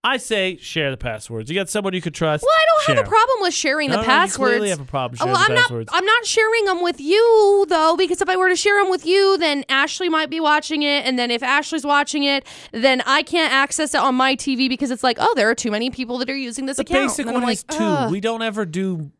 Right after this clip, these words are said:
Speaker 1: we don't ever both watch Netflix at the same time in two different rooms.
Speaker 2: Well, but maybe you will be. Maybe, uh, you're
Speaker 1: I'm
Speaker 2: on
Speaker 1: telling you, we
Speaker 2: vacation
Speaker 1: don't.
Speaker 2: somewhere, or she is.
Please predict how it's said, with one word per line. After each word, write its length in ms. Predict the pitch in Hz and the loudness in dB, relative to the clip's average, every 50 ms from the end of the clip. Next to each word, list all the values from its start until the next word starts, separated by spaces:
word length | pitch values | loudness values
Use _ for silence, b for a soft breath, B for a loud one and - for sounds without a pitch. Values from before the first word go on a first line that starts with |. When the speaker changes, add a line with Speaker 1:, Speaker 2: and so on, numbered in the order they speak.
| _ _ - | _ _ -8
Speaker 1:
we 100 | 170 185 | -6 -6
don't 220 | 208 214 196 - | -6 -8 -4 -4
ever 200 | 185 190 180 180 | -4 -2 -2 -4
both 360 | 151 - 156 156 170 - - | -4 -2 -2 -2 -2 -4 -2
watch 300 | - 151 160 156 - - | -2 -2 -2 -4 -8 -10
Netflix 540 | 160 151 156 156 151 - - - 143 - - | -6 -4 -4 -4 -6 -6 -8 -8 -8 -6 -8
at 60 | 135 | -12
the 80 | 123 131 | -10 -10
same 260 | - - 143 139 131 | -6 -6 -6 -6 -6
time 240 | 120 - 135 135 131 | -6 -6 -4 -4 -4
in 100 | 123 113 | -6 -10
two 160 | 113 - 143 | -8 -6 -6
different 260 | 143 127 - 131 120 117 | -6 -4 -6 -8 -6 -6
rooms. 520 | 117 113 110 98 92 95 104 - - - | -4 -6 -6 -8 -10 -14 -16 -18 -16 -4
Speaker 2:
Well, 140 | - 247 285 | 0 2 2
but 100 | 285 285 | 2 2
maybe 200 | 285 294 311 311 | 0 -2 -2 -2
you 180 | 311 311 311 285 | -4 -4 -4 -4
will 180 | 302 302 320 | -4 -6 -6
be. 260 | 330 330 262 196 165 170 | -6 -8 -8 -10 -10 -8
Maybe, 480 | 190 202 226 240 262 269 269 269 233 202 | -8 -8 -6 -4 -4 -4 -2 -2 -4 -4
uh, 100 | 196 208 214 | -6 -8 -10
you're 200 | 208 247 240 262 | -10 -6 0 0
Speaker 1:
I'm 80 | 277 269 | 2 2
Speaker 2:
on 100 | 269 269 | 4 4
Speaker 1:
telling 120 | 208 202 240 | 4 2 2
you, 0 | 214 | 2
we 40 | 208 240 294 | 0 0 0
Speaker 2:
vacation 220 | 311 311 - - | 0 2 0 0
Speaker 1:
don't. 80 | 302 - | 2 2
Speaker 2:
somewhere, 280 | 302 240 240 233 240 247 | 2 2 2 2 2 2
or 40 | 269 | 0
she 200 | 285 - 330 330 | 0 -2 -2 -2
is. 420 | 392 381 202 - - - - - | -2 -4 -6 -8 -10 -12 -12 -12